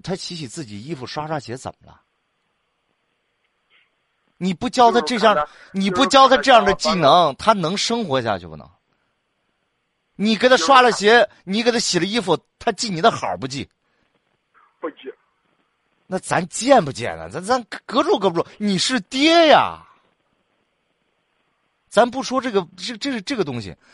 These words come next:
Speaker 1: 你把自己的尊严放在他的脚底下受害。
Speaker 2: 因为，因为在生下来都是我喂他的，喂奶粉喂大的。
Speaker 1: 大哥，我非常理解你，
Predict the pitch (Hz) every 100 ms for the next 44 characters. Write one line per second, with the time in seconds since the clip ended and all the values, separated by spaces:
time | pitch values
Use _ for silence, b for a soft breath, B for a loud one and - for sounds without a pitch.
0 | b b 170 175 160 131 117 - 226 190
1 | - 101 101 190 196 110 110 - 247 170
2 | 123 117 160 135 117 147 131 87 95 190
3 | 190 175 B B - 196 214 202 - 131
4 | 123 135 175 202 147 123 135 147 160 170
5 | 127 123 123 123 139 127 127 139 170 160
6 | 131 123 135 _ 139 _ _ - _ -
7 | 120 151 101 - 175 139 135 101 104 139
8 | 110 82